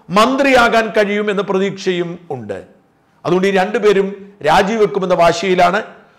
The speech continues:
സുധാകരനെ തണുപ്പിക്കാൻ കഴിഞ്ഞാലും മുരളീധരനെയും അടൂർ പ്രകാശിനെയും തണുപ്പിക്കാൻ കഴിയുമെന്ന് കോൺഗ്രസ് നേതൃത്വത്തിന് പ്രതീക്ഷയില്ല. ചുരുക്കി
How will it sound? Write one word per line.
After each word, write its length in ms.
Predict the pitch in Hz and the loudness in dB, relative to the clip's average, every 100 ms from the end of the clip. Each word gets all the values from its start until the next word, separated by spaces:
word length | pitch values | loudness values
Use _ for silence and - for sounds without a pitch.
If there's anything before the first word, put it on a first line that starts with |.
| - | -8
സുധാകരനെ 600 | 196 196 233 269 277 247 247 | -2 4 4 6 4 4 2
തണുപ്പിക്കാൻ 460 | 208 208 208 202 190 | 0 0 -2 -2 -2
കഴിഞ്ഞാലും 420 | 180 175 156 131 113 - _ _ - | -2 0 -2 -2 -6 -16 _ _ -2
മുരളീധരനെയും 680 | 185 262 262 233 202 202 202 | 0 2 2 2 2 0 2
അടൂർ 160 | 180 226 233 | 2 0 2
പ്രകാശിനെയും 500 | 202 190 190 190 185 190 | 0 0 -2 -6 -6 -4
തണുപ്പിക്കാൻ 640 | 175 190 196 208 - 202 190 - - | -2 -2 -4 -8 -2 -2 -2 -6 -4
കഴിയുമെന്ന് 800 | 202 214 269 262 233 202 185 185 185 - _ _ - | 2 2 2 0 2 0 0 -2 -4 -10 _ _ -2
കോൺഗ്രസ് 400 | 196 190 190 - 185 | -2 0 -4 -2 -2
നേതൃത്വത്തിന് 580 | 180 185 180 180 170 170 - _ _ _ _ - | 0 -2 -4 -6 -8 -10 -14 _ _ _ _ -8
പ്രതീക്ഷയില്ല. 640 | 160 175 170 - 123 113 101 - _ _ _ | -4 -4 -4 -8 -10 -8 -10 -10 _ _ _
ചുരുക്കി 260 | 226 254 | -4 -2